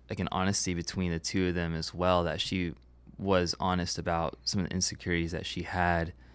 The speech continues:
and that Solomon would, um, take the opportunity to pour into her, not just, not deflect it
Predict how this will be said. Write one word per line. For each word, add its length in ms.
and 260
that 140
Solomon 560
would, 240
um, 260
take 220
the 260
opportunity 840
to 100
pour 280
into 440
her, 320
not 160
just, 500
not 140
deflect 480
it 220